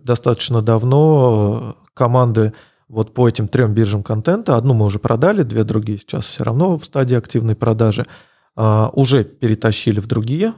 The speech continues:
проекты, сервисы. Там,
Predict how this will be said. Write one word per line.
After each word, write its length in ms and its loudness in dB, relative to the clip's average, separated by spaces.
проекты, 420 0
сервисы. 600 -2
Там, 220 2